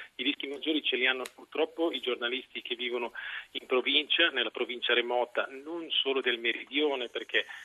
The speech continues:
tra le province dove, eh, tra le regioni dove ci sono più episodi di intimidazioni e di minacce gravi c'è anche la Lombardia, che viene, è la terza regione in Italia subito dopo la Campania e la prima è il Lazio.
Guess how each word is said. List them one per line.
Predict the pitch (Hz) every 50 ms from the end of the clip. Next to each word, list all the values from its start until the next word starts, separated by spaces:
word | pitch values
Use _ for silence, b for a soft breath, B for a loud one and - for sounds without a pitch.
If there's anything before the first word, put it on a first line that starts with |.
| B B _
tra | - 110 120
le | 120 120
province | - 127 123 117 135 147 147 - - 135
dove, | 123 127 127 117 - -
eh, | 117 107 117 117 110 110 110 -
tra | - 127
le | 127 131
regioni | 127 127 127 143 151 151 143
dove | 123 123 117 120 -
ci | - -
sono | - - 127 120
più | - - - 135
episodi | 127 - 123 120 - 143 143 135
di | 127 123
intimidazioni | 117 107 - 120 120 117 120 120 - - 131 135 135 123 110 104
e | - 120 113 -
di | - 110
minacce | 110 110 110 110 107 110 - - 123 104
gravi | 107 113 120 131 -
c'è | - - 113
anche | 107 104 - 107
la | 107
Lombardia, | 107 110 107 104 104 101 98 - - 120 120 107 107
che | - 107
viene, | 101 104 104 107 104 B B B B B B
è | - 113
la | 107 98
terza | - - 127 120 - - 120
regione | 117 113 120 117 123 117
in | 113
Italia | - - 123 123 123 120 -
subito | - 113 110 107 110
dopo | 110 110 - - 107
la | 104 -
Campania | - 107 107 104 _ 110 120 131 139 147 147 147 - -
e | 113
la | 107 104
prima | - - 117 110 117 107 98 -
è | 110 104 92 - - -
il | 104 104 104
Lazio. | 104 92 87 - - - - - 104 -